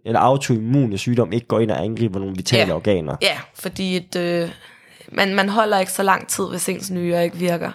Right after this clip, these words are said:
Speaker 1: Mm.
Speaker 2: Øhm, og det var faktisk lidt det, der skete med min mormor jo. Det var, at hans nyre blev angrebet. Men inden man nåede at få styr på det, så havde det nået at lave så stor belastning på hendes, øh, hjerte,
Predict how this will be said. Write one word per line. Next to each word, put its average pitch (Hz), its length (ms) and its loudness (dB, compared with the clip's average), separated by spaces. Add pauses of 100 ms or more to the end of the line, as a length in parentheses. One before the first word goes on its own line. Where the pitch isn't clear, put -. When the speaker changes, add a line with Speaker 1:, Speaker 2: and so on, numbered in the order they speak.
Speaker 1:
Mm. 131 140 4 (320)
Speaker 2:
Øhm, 185 200 0
og 185 100 0
det 190 80 2
var 185 80 4
faktisk 196 260 2
lidt 202 180 -6
det, 185 80 -2
der 175 60 -4
skete 185 280 -2
med 180 80 -4
min 170 160 -4
mormor 202 300 0
jo. 180 260 -4
Det 180 100 -6
var, 185 80 2
at 175 60 0
hans 175 240 -4
nyre 208 360 2
blev 214 180 -4
angrebet. 190 560 -4 (580)
Men 214 320 4
inden 220 340 4
man 214 120 4
nåede 196 400 4
at 220 60 0
få 220 120 -4
styr 208 280 2
på - 160 -10
det, 208 280 2
så 214 180 0
havde 202 260 2
det 190 100 -2
nået 190 220 -2
at 185 60 -2
lave 190 200 2
så 196 120 -6
stor 196 200 0
belastning 196 640 0
på 190 160 -4
hendes, 175 400 -2
øh, 175 120 2
hjerte, 180 540 4